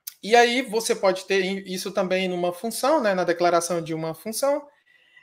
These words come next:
Eu fiz um teste, porque na, na documentação diz que o,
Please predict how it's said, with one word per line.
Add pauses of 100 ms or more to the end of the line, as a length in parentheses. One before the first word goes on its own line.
Eu
fiz
um
teste,
porque
na,
na
documentação
diz
que
o,